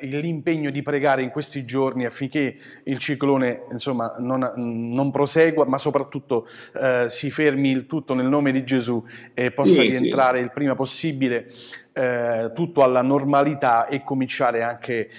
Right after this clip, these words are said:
Speaker 1: a, a contare i danni e a riprendersi il prima possibile, così come i catanesi nella fattispecie sono abituati a fare nelle emergenze. Bene.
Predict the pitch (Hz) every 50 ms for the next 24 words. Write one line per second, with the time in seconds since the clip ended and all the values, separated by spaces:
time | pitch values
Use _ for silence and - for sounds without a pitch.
0 | - - - - _ 123 117 110 110 107 - 117 117 113 113 113 107 - - -
1 | 156 147 151 139 165 160 160 156 147 147 143 147 151 151 143 139 135 131 131 127
2 | 131 139 135 143 139 139 131 131 127 123 123 - - - 131 127 120 117 110 117
3 | 135 135 131 123 - 135 123 - - 147 139 131 123 120 117 123 120 139 139 131
4 | 135 127 127 123 117 - - - - - - - - - _ _ _ - 123 113
5 | 143 139 131 147 151 156 156 147 147 131 147 143 139 135 131 131 139 135 - 143
6 | 135 - - 143 135 127 123 127 127 117 127 120 117 110 123 117 117 120 123 120
7 | 120 123 123 - - - 135 117 113 113 113 113 113 113 107 107 113 120 120 120
8 | 120 120 117 113 113 107 104 110 113 110 101 98 98 - - - 90 - - -
9 | - - - - - - - - - - - - - 123 123 120 110 -